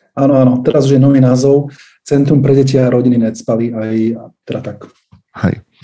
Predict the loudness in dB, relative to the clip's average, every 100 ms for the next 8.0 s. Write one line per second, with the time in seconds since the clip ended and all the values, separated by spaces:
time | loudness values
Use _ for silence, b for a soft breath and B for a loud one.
0 | B B 0 2 2 0 2 2 2 -2
1 | -2 0 2 2 2 2 2 2 0 0
2 | -2 -2 -8 b -4 -2 0 0 0 0
3 | 2 2 2 0 0 0 0 2 2 2
4 | 0 -2 -6 _ _ -4 -2 0 2 2
5 | 0 0 0 2 0 2 2 4 2 0
6 | _ -6 -6 -6 -4 -2 2 2 0 0
7 | 2 4 4 4 2 0 0 0 0 -2